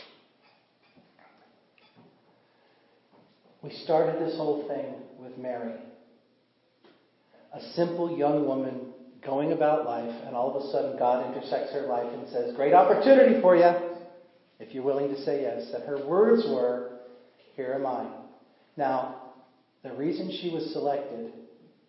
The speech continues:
was because she lived day by day, moment by moment, loving God with all of her heart, soul, mind, and strength. Not because she was just some random person.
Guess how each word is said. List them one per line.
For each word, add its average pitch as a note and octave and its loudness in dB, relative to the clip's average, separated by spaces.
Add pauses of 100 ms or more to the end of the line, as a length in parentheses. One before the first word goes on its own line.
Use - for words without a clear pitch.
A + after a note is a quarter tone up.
(400)
was A#2+ -14
because B2 -16
she A#2+ -12
lived A#2+ -12
day A#2+ -18
by - -16 (100)
day, A#2+ -12
moment A2+ -10
by - -16
moment, A#2 -12
loving A#2 -12
God A2+ -14
with B2 -16
all A2+ -16
of A2+ -18
her A2+ -20 (120)
heart, A#2+ -18 (120)
soul, A2+ -14
mind, A2 -16
and A2+ -20
strength. A2+ -20 (960)
Not - -4
because C3+ -10 (140)
she B2+ -10
was A#2+ -12
just B2 -10
some B2 -10
random A#2 -8
person. - -10